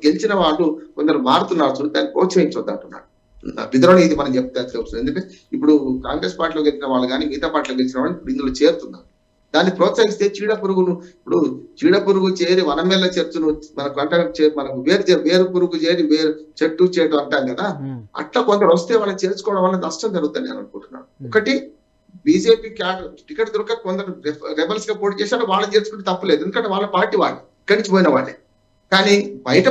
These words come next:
Speaker 1: పార్టీలు చేర్చుకునే క్రమం జరుగుతున్నది, అది కొంచెం ఈ ప్రభుత్వానికి నష్టం అంటున్నది.
Speaker 2: ఓకే, మీరు అన్నట్టు కరెక్టే. ఈ, ఈ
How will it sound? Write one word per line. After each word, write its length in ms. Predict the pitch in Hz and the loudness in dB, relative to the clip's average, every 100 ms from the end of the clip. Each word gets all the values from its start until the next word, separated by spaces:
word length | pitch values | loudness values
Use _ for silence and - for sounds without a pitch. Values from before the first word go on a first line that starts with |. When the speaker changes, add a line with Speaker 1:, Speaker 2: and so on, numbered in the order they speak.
| 262 | 4
Speaker 1:
పార్టీలు 300 | 226 208 180 | 2 2 2
చేర్చుకునే 340 | 175 - 180 165 | 2 4 0 2
క్రమం 220 | 147 190 185 | 0 -2 2
జరుగుతున్నది, 480 | 180 180 156 170 - - | 2 2 2 -2 -2 -8
అది 100 | - - | -4 -4
కొంచెం 280 | 220 233 190 - - _ _ 175 | 0 0 0 -6 -14 _ _ -2
ఈ 20 | 175 165 - - | 0 -2 -8 0
ప్రభుత్వానికి 560 | 147 156 180 226 220 147 | 2 2 2 2 2 -2
నష్టం 300 | 139 - 240 170 | -6 -4 -2 -2
అంటున్నది. 400 | - - _ _ _ _ 143 | -6 -18 _ _ _ _ -8
Speaker 2:
ఓకే, 140 | - - _ _ 196 | -8 -20 _ _ 4
మీరు 120 | 202 | 6
అన్నట్టు 220 | 208 202 208 180 | 8 8 8 8
కరెక్టే. 240 | 185 180 - 160 | 6 4 0 -4
ఈ, 20 | |
ఈ 20 | 170 | 2